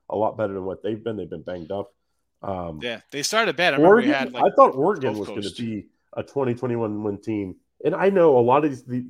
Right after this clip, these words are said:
Speaker 1: you know, everybody says Pac-twelve has been banged up all year. So has everybody else. I mean,
Speaker 2: Yeah.
Speaker 1: like, you know, you still have to find ways to, when you're losing to Stanford and, and, uh, Washington and Washington State. Like, those are the, you can't afford to lose those.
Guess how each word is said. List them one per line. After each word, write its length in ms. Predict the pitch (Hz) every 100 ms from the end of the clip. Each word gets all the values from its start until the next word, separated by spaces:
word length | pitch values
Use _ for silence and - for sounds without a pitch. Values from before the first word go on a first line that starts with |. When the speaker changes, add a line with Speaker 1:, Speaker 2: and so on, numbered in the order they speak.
| -
Speaker 1:
you 120 | 127
know, 60 | 95
everybody 260 | 104 107
says 200 | 101 113 -
Pac-twelve 360 | 104 - 98
has 100 | 87
been 140 | 92 80
banged 220 | 92 85
up 80 | 87
all 120 | 82
year. 220 | 127 80 - _ _ _ _ _ _ _ _
So 140 | -
has 80 | 302
everybody 320 | 202 143 120
else. 360 | 131 196 - _ _
I 40 | 107
mean, 160 | 123
Speaker 2:
Yeah. 100 | 113
Speaker 1:
like, 120 | 110 -
you 120 | - 139
know, 120 | 90
you 120 | 120
still 180 | - 151
have 160 | -
to 80 | -
find 320 | - 120 113
ways 280 | 92 113 101
to, 180 | - 78 _ _ _ _ _ _ _ _ _ _
when 180 | 139 151
you're 80 | 151
losing 300 | 165 156 156
to 60 | 104
Stanford 580 | - 127 131 143 147 - _ _ _ -
and, 140 | 117 - - _ _ -
and, 440 | 117 107 98 92
uh, 320 | 92 85 80 - _ _ 117
Washington 720 | 147 - 139 120 127 117 104
and 100 | 90
Washington 400 | 135 131 117 98
State. 440 | - 131 117 - _ _ -
Like, 240 | 107 101 -
those 240 | 131 156 156
are 40 |
the, 100 | 156
you 160 | 127 123
can't 180 | 185
afford 220 | 170 247 254
to 60 |
lose 200 | 254 311
those. 300 | 90 - _